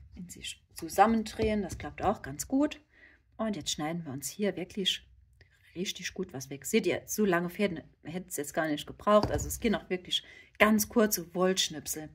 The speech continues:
So, so sieht das jetzt aus. Und jetzt holt ihr euch einfach die Stickschere, haltet das so fest und da wird das Ganze so ein bisschen wuschelig.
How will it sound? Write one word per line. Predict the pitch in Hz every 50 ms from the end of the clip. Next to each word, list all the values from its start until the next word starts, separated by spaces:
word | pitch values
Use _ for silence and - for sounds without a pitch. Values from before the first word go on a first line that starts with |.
| - - - - - - - - - _ _
So, | _ - - - 185 - - -
so | - - - 269 320
sieht | 330 339 254 240 -
das | 175 156 151 - -
jetzt | 143 135 - - - - -
aus. | 147 160 202 269 427 523 - - - - - - - - - - - - - - - - - - _ _
Und | - -
jetzt | - - - -
holt | 220 226
ihr | 214 160
euch | - -
einfach | - 208 214 - 190 -
die | - 139
Stickschere, | - - - 254 262 - - - 160 139 139 135 135 170 214 254 - - _ _ _ _ _ _ _ _ _ - _ _ _ - _ _ _ _ _ _ _ _ _ _ _ _
haltet | 151 151 - - - -
das | 127 -
so | - -
fest | - - 220 294 381 - - - - - - - _ _ _ _ _ _ _ _ _ _ _ _ _ _ _ -
und | - -
da | 139 -
wird | 175 -
das | 160 - -
Ganze | 165 165 180 - -
so | - 151
ein | 147 147
bisschen | - 202 190 - - 131 139
wuschelig. | 190 190 - 151 139 139 139 - - -